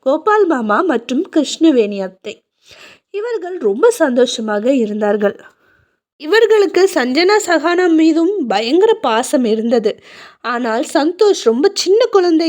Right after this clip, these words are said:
என்பதால் அவன் மேல் அதிக, அதிகமான பாசம் அவன் மீதே இருந்தது.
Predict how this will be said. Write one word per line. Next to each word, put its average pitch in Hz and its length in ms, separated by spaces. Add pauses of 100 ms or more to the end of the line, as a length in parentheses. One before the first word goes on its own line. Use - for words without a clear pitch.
என்பதால் 254 680
அவன் 262 340
மேல் 254 240 (120)
அதிக, 214 340 (600)
அதிகமான 349 760
பாசம் 269 540
அவன் 226 340
மீதே 214 380
இருந்தது. 214 500